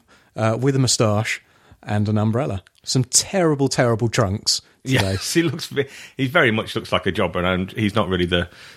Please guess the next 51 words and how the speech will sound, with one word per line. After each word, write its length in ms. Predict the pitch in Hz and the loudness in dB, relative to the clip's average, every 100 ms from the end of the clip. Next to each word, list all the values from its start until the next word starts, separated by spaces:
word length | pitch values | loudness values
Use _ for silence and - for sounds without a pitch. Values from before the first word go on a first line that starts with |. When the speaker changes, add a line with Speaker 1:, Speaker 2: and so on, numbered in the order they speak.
| - | -20
Speaker 2:
the 180 | - 101 | -8 -6
kind 200 | - 90 | 0 0
of 60 | - | 0
cla-, 160 | - | -4
<laughs> 160 | - - | -4 -6
classic, 580 | - 92 - 95 - - - - - - | -6 -6 -2 -2 -4 -12 -16 -20 -20 -8
uh, 260 | - 87 87 | -2 0 0
W 320 | 92 92 90 | -2 -4 -2
W 200 | 90 90 | 2 2
E 100 | 87 | 2
body 260 | 82 95 92 | 2 2 2
shape, 320 | - 80 - | 0 -4 -4
I 40 | 87 | -6
s-, 160 | - | -6
I 60 | 101 | -8
suppose 320 | - 87 80 | -4 -4 -4
you 60 | 85 | -6
could 120 | - | -8
say. 280 | - 87 87 - - - | -6 -6 -8 -16 -20 -10
Uh, 140 | - 120 | -4 -2
but 120 | 135 | 0
I 100 | 170 | -2
qu-, 140 | - - | -2 -6
it 180 | 143 135 | -4 -2
gave, 300 | 151 135 - | -2 -4 -6
gives, 180 | 165 - | -6 -4
gives 200 | 180 160 | -4 -2
a 60 | |
bit 140 | 180 208 | 0 -2
of 100 | 160 | 0
light 220 | 160 127 | 0 0
relief. 400 | 120 107 90 - | -2 -2 -4 -2
I'm 160 | 101 101 | -2 0
always, 400 | 95 90 - - | 0 -2 -6 -6
I'm 180 | 101 92 | -2 -2
always 160 | 90 | -2
a 40 | 87 | -4
fan 240 | - 85 | -4 -4
of. 220 | 85 - - | -6 -12 -8
Speaker 1:
Yeah, 260 | 254 170 147 | -4 -2 0
he 160 | 240 | 0
was, 160 | 220 202 | 0 0
he 180 | 202 240 | 0 0
was 160 | 170 | 0
really 200 | 247 185 | 0 -2
good 240 | 143 180 127 | 0 0 2
in 100 | 127 | 0
the 80 | 123 | 0
Cruiserweight 460 | 139 117 113 110 | -2 0 -2 -2
Classic. 600 | 147 110 - - - - _ | 0 0 -2 -10 -12 -20 _
But 220 | 139 143 | 0 0